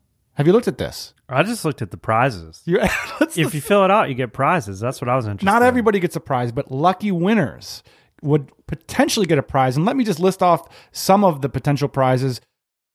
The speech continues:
Speaker 1: Digital marketing training courses from ClickMinded, financial services and coaching from the Bean Ninjas, water-resistant travel backpacks and accessories from Minal,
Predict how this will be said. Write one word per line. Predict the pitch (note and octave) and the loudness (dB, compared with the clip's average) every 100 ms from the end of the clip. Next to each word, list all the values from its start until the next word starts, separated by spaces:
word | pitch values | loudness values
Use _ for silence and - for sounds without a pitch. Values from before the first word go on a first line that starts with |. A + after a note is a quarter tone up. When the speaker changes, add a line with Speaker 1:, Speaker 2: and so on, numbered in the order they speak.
| _ | _
Speaker 1:
Digital | - C#3+ C3+ A#2+ | -2 0 2 2
marketing | A#2+ C#3 D#3+ F3+ E3+ | 2 2 0 2 0
training | D3 - F3+ G#3 | 0 -2 0 0
courses | - G3+ F3+ F#3 | 2 2 2 -4
from | A2+ G2+ | -4 -8
ClickMinded, | - - G3 G#3+ G3 G#3+ B3+ C#4+ C#4 _ _ _ _ _ _ _ | -8 0 0 2 2 2 2 -2 -4 _ _ _ _ _ _ _
financial | - D#3 F#3 G#3+ A3+ | -6 0 0 2 0
services | - A3 A3 - G3 | 0 0 0 -2 -2
and | E3 | -2
coaching | - F#3 F#3+ G#3+ | 2 0 2 -2
from | G#3 E3+ | 0 -2
the | |
Bean | A#2+ G2 C#3 F3+ G3 | -2 -2 2 4 4
Ninjas, | A3 A3+ A#3+ A#3 - _ _ _ _ | 4 4 2 -2 -8 _ _ _ _
water-resistant | B2 C3 F#3+ A#3+ A3 A3 G#3 F#3 | 0 4 4 4 2 2 0 -2
travel | - - C#3 E3+ G3+ | -4 -6 -2 2 2
backpacks | D3 B2+ D3+ - F#3 F#3+ F#3 | 2 0 -2 -2 0 0 0
and | D#3 | -2
accessories | C3 - - D3 - G3+ G3 | -2 -4 -2 -2 -2 -4 -2
from | - C3 A2 | 0 0 0
Minal, | F#2 F2+ F2+ A#2+ | 0 -2 -2 0